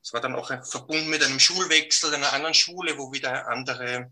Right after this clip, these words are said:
Klientel von Schülern da gewesen ist und Schülerinnen, das das Ganze beschleunigt hat. Und es ist dann tatsächlich so,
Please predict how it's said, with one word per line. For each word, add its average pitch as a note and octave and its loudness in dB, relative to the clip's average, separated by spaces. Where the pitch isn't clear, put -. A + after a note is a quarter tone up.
Klientel C#3 4
von D3 -2
Schülern E3 0
da C3 0
gewesen C#3+ -2
ist D3+ -2
und C3+ -4
Schülerinnen, C#3+ -4
das - 4
das D#3 4
Ganze C3 0
beschleunigt G#2+ -2
hat. A2 -4
Und C3 -8
es B2+ 0
ist - 0
dann D3 -6
tatsächlich D3+ -2
so, D#3 -2